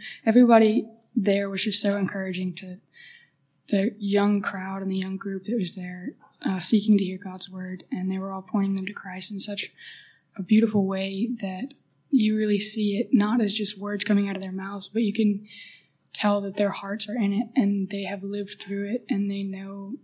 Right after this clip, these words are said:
what works and what doesn't work, just from experience, but also, um, because of God's word says it. So if God's word isn't enough, isn't a good enough witness for the truth and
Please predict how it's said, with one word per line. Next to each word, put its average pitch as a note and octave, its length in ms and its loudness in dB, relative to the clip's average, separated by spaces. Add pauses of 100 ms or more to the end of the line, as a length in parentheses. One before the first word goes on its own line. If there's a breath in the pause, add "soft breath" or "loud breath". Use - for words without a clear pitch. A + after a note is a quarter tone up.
what G#3 280 0
works G3 240 0
and G3 100 2
what G3 120 -2
doesn't G3 200 -2
work, F#3+ 340 -6
just - 200 2
from G3+ 160 4
experience, G#3 560 0
but A3 140 -6
also, F#3+ 480 -8 (840 loud breath)
um, F3+ 420 -12 (500)
because G3+ 280 0
of F#3+ 100 -10
God's F#3+ 280 -6
word G3 240 -6
says - 240 -6
it. F3+ 200 -14
So F#3+ 340 -2
if G#3+ 200 2
God's G#3 320 0
word G#3+ 360 -2
isn't G#3 260 4
enough, F#3+ 600 -6 (800 soft breath)
isn't G3+ 280 2
a G3+ 100 2 (220)
good G#3+ 160 6
enough G#3 240 6
witness A3 480 2
for G3 400 -10
the G3 100 -8
truth G#3 380 0
and G3+ 140 -2